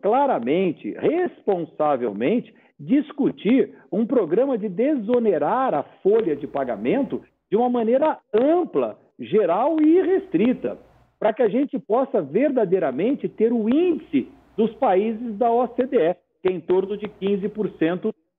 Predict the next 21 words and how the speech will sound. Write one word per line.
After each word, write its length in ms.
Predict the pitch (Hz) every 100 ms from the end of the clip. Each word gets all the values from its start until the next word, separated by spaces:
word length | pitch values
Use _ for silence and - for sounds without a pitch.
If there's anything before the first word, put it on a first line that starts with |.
| -
de 80 | 208
encargos 540 | 202 - 175 185 190 -
sobre 200 | 196 196
a 60 | 214
folha 280 | 202 196
de 60 | 214
pagamento, 560 | 214 226 240 190 190 151
e 40 |
não 120 | 240
trinta, 540 | 262 - 262 294 175 135
como 240 | 160 143
é 60 | 135
no 80 | 131
Brasil. 440 | 127 117 104 95 _ _ _ _
Então, 240 | 254 269 - _
é, 360 | 190 202 185 -
a, 100 | 180
a, 440 | 208 202 175 160 147
aumentar 760 | 196 247 247 170 233 277 277
a 60 | 170
base 580 | 120 156 143 120 -